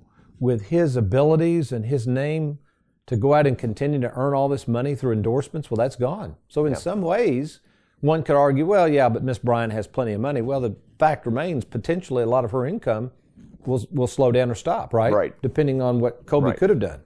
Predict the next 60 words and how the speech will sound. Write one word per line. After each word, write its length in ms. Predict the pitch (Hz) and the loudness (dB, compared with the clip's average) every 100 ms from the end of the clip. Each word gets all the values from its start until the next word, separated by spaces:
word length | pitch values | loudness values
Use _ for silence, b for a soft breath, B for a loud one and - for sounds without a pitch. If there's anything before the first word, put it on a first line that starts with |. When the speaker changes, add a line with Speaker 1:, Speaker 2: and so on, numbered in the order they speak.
| _ | _
Speaker 2:
And 120 | 101 98 | -2 2
Speaker 1:
Well, 100 | 123 | 6
the 40 | |
Speaker 2:
coincidentally, 580 | 143 135 120 139 123 95 | 6 4 4 4 4 4
not 200 | 101 101 | 2 2
to 100 | 92 | 0
interrupt 440 | 104 104 107 107 | 2 4 2 2
you, 80 | 85 | 0
Speaker 1:
No, 60 | 127 | 2
Speaker 2:
Tony, 140 | 123 | 4
Speaker 1:
go 40 | 143 | 4
ahead. 300 | 143 90 85 | 4 2 2
Speaker 2:
but, 40 | 95 | -2
you 40 | |
know, 180 | 98 92 | 0 2
that 260 | 98 101 | 4 2
same 280 | - 120 120 | 0 0 2
day 160 | 117 113 | 2 2
that 140 | 101 | 0
Kobe 260 | 82 123 120 | 0 0 0
passed, 440 | 92 85 87 - B B B B | 0 0 0 -4 B B B B
um, 320 | - 95 90 90 | 0 2 2 2
I 140 | 95 | 0
saw 400 | 101 101 98 95 | 2 4 4 4
through 240 | 92 95 | 0 -6
social 360 | 90 101 101 98 | -2 0 0 -4
media 480 | 92 117 107 90 87 | -4 -2 0 2 2
a 80 | 87 | -2
girl 300 | 90 92 104 | -4 0 2
that 100 | 98 | 2
I 80 | 98 | 2
went 200 | 135 143 | 2 0
to 40 | |
high 160 | 139 151 | 0 0
school 300 | - 92 82 | -2 -6 -6
with. 240 | 71 69 | -6 -8
She 160 | - - | -8 -6
passed 320 | 117 87 80 | -2 -4 -4
away. 240 | 87 71 62 | -8 -8 -6
Now, 160 | 78 | -10
she 180 | 85 87 | -10 -10
was 160 | 87 87 | -6 -2
in 100 | 95 | -2
her 120 | 123 | 0
thirties 500 | 117 110 135 170 - B B B B | 2 0 -2 -8 -16 B B B B
and 580 | - 95 90 87 87 85 | -2 -2 0 -2 -4 -8
two 180 | - 104 | -6 -6
kids. 540 | - 107 123 139 - b b b b _ | 0 2 2 0 -8 b b b b _
Not 400 | 95 98 113 - | -2 0 0 -4
nearly 720 | 95 104 131 165 202 170 110 98 | -4 0 4 6 8 6 4 2
as 140 | 95 | 0
much 280 | 110 110 - | 0 0 0
money 300 | 113 104 95 | -2 0 0
as 120 | 92 | -2
Kobe 360 | - 143 139 139 | 0 0 2 -2
had, 340 | - 71 80 85 | -4 -4 -4 -2
but, 180 | 90 | -2
you 60 | 92 | 0
know, 220 | 92 90 | 0 0
she's, 460 | 95 - 90 98 95 | -4 -8 -8 -8 -12